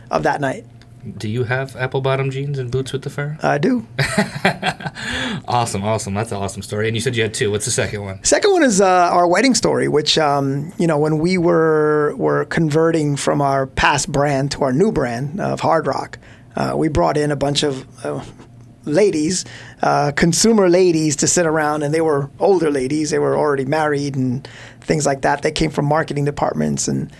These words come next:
Speaker 1: uh, basically s-, went through a whole process, and they said, "Nobody's ever going to wanna get married at a Hard Rock hotel."
Speaker 2: <laughs>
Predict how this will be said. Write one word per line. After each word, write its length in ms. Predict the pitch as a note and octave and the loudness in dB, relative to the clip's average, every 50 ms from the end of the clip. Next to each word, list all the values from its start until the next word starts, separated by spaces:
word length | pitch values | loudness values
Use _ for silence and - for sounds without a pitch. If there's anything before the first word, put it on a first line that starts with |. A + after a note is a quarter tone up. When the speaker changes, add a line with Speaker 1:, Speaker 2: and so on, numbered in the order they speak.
| - - - - - - - - - - | -20 -20 -20 -20 -20 -20 -20 -12 -4 -2
Speaker 1:
uh, 200 | - D3+ D3 D3 | 0 0 0 2
basically 680 | D3+ G3 A#3 A3+ - B3 A#3+ A#3+ A3+ G#3+ G#3 G3+ F#3+ | 2 2 2 2 2 0 0 0 2 2 2 2 0
s-, 200 | F3+ E3 - - - | 0 -2 -4 -2 0
went 200 | F#3+ F#3+ G3+ G3 | 0 0 2 2
through 140 | G3 F#3+ | 2 2
a 40 | F3+ | 4
whole 160 | D#3 E3 F3+ | 4 2 2
process, 560 | F3+ - - D#3+ D#3 E3 D#3+ - F#3+ F3+ - - | 2 2 2 4 4 4 4 2 2 2 0 0
and 80 | E3 | 0
they 80 | D#3+ E3+ | 0 0
said, 240 | E3 - E3+ D#3+ D#3+ | 2 2 2 2 2
"Nobody's 800 | E3+ F3+ F#3+ G#3 G#3+ G#3 F#3+ F3+ E3 C#3+ D3 D3 C#3+ - - - - - - - | 2 2 2 2 2 2 2 2 0 0 -2 -2 -4 -6 -8 -10 -16 -10 -2 0
ever 420 | F3+ F#3+ F3+ C3+ B2+ F#2+ - - - - - - - - - - - - - - - - - | 0 2 2 0 -4 -6 -6 -12 -18 -20 -20 -20 -20 -20 -20 -20 -20 -20 -20 -20 -20 -10 -2
going 240 | E3+ D#3+ D#3+ E3 D#3 | 0 2 2 2 2
to 100 | D#3 D#3 | 2 2
wanna 220 | D#3+ D#3+ D#3+ D#3 | 2 2 0 0
get 180 | D3 D3 D3 - | 0 0 -2 0
married 420 | - D3 C#3+ C3+ B2+ A2 G#2 A2+ - - - | 0 0 2 2 0 0 -2 -6 -10 -10 -8
at 100 | D3+ C#3 | -6 -4
a 40 | C3 | -2
Hard 240 | A#2 A2+ G#2+ A#2+ A#2+ | -2 -2 -2 -2 -4
Rock 120 | - - - | -2 -2 -2
hotel." 420 | - C#3 C3 - A#3 G3 - - - - - - - | -2 -2 0 0 -2 -2 -2 -6 -10 -12 -12 -10 -10
Speaker 2:
<laughs> 140 | - D3+ - | -10 -10 -10